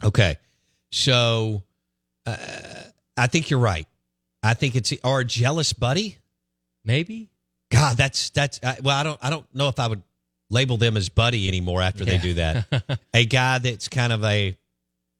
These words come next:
Speaker 1: hanger-oner, you know?
Speaker 2: Mm-hmm.
Speaker 1: That, so I think we've, we've kind of dialed in and whittled it down to either a, a girl who didn't make the cut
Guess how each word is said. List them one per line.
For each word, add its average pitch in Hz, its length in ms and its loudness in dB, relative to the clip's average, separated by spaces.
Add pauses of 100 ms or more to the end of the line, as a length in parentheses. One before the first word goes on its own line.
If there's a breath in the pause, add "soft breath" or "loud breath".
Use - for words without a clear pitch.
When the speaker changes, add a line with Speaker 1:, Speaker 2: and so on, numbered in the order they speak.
(320)
Speaker 1:
hanger-oner, 113 680 0 (420)
you 123 80 2
know? 139 280 4
Speaker 2:
Mm-hmm. 113 380 0 (880)
Speaker 1:
That, 110 160 0
so 160 120 2
I 185 80 0
think 214 200 -4
we've, 156 280 -2
we've 131 240 0
kind 139 200 2
of 101 160 0 (1300)
dialed 117 320 4
in 107 220 2
and 104 160 -2
whittled 110 260 2
it 95 120 0
down 101 340 0
to 101 280 -2
either 104 560 2
a, 98 400 2 (1160)
a 104 80 4
girl 131 300 2
who 135 100 2
didn't 131 180 0
make 127 140 0
the - 80 -4
cut 85 280 -2